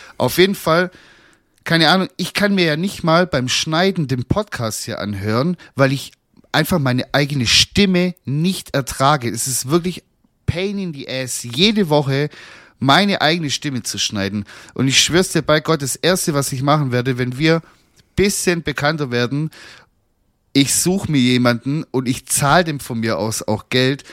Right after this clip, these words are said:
dass er unseren Podcast schneidet, damit wir das nicht mehr machen müssen. Weil es ist wirklich, ich will jetzt nicht übertreiben,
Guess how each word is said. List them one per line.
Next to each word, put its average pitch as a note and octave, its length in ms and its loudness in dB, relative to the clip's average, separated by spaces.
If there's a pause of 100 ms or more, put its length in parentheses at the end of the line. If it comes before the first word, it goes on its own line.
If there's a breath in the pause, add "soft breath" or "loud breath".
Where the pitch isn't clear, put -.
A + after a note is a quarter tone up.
(160 loud breath)
dass A2 220 -2
er A#2 80 0
unseren B2 260 -2
Podcast G2+ 420 -8
schneidet, F2+ 520 -6
damit G#2+ 280 -4
wir A#2+ 120 0
das A#2 160 -6
nicht G#2+ 100 -8
mehr G2 120 -6
machen F#2 280 -6
müssen. E2 360 -10 (440 loud breath)
Weil B2 180 2
es C#3 300 -4
ist C3+ 260 -4
wirklich, F#3 600 0 (180 soft breath)
ich A#2+ 160 -8
will F#3 100 2
jetzt F#3 180 0
nicht C3 100 -4
übertreiben, C3+ 720 -4